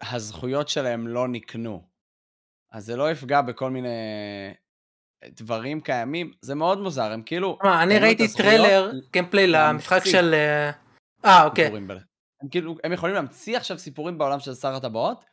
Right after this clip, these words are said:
Speaker 1: ולעשות דברים עליהם, ממה שהבנתי, ולא... ו-, ואין להם את הזכויות לדברים קיימים, כמו הספרים של שר הטבעות, או ה-, או
Speaker 2: Mm.
Speaker 1: ספרי ההוביט, או דברים האלה.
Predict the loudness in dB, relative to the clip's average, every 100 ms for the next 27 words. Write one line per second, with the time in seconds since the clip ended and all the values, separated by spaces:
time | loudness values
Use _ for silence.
0 | _ _ _ -8 -6 -4 -4 -4 -6 -4
1 | -2 0 0 -2 -4 -14 _ _ -12 -8
2 | -6 -6 -8 -8 -10 -10 -12 -10 -8 -4
3 | -2 -2 -4 _ _ _ _ _ _ _
4 | _ -8 -8 -4 -4 -2 -4 -4 -6 -4
5 | -4 -4 -6 -8 -8 -6 -6 -6 -10 -12
6 | -10 -8 -8 -12 -12 -10 -10 -8 -10 -10
7 | -16 -18 -14 -12 -10 -8 -8 -8 -10 -10
8 | -10 -12 -12 -16 -12 -10 -10 -16 -20 -20
9 | -20 -20